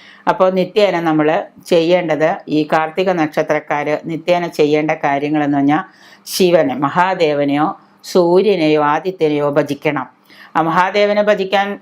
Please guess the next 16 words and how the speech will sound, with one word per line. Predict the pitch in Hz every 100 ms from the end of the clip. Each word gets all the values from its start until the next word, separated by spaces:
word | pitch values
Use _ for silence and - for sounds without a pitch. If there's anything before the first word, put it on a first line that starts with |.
| 160
വളരെ | 160 180 202 196
എളുപ്പമാണ്, | 180 180 196 180 156
ക്ഷിപ്രപ്രസാദിയാണ്, | 160 - 185 190 185 180 180 190 208 196 190 208
ക്ഷിപ്രകോപിയാണ്. | 208 185 190 190 165 175 180 185 156 143 135 - - -
പക്ഷേ | 160 190 190 185 - 165
കാർത്തിക | 160 160 190 190
നക്ഷത്രക്കാര് | 185 190 185 180 185 180 214 208
മഹാദേവനെ | 156 165 175 190 190 190 180
ഭജിക്കുമ്പോ | 170 - 185 151 165 202 - - - -
ഒന്നും | 185 220 214
പറ്റുന്നില്ലെങ്കിൽ | 202 214 214 196 185 190 202
നിങ്ങള്, | 185 175 185 190 -
ആ, | 160 156 156
ക-, | 165 165 -
പഞ്ചാക്ഷരി | 165 170 190 190 202 208 196
മന്ത്രം | 175 165 175